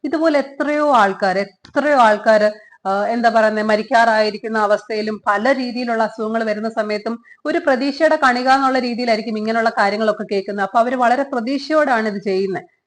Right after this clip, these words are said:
ചെയ്ത് കഴിയുമ്പോ അതിന് റിസൾട്ട് ഇല്ല എന്ന് അറിയുമ്പോ അവരുടെ ആ ഒരു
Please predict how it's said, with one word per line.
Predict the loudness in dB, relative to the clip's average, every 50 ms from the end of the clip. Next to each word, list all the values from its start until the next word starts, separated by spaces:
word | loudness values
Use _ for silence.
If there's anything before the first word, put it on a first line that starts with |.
| _ -8
ചെയ്ത് | -8 -6 -6 -2 0
കഴിയുമ്പോ | 0 0 0 0 -2 0 2 2 2
അതിന് | 2 2 0 0 0 -2 -2 -2
റിസൾട്ട് | -2 -2 -2 -2 -4 -2 -4
ഇല്ല | -2 0 0 2
എന്ന് | 2 2 2
അറിയുമ്പോ | 2 0 0 -2 0 2
അവരുടെ | 2 2 2 2 0 0 2
ആ | 2 2 4 4
ഒരു | 2 2 0 -2 -6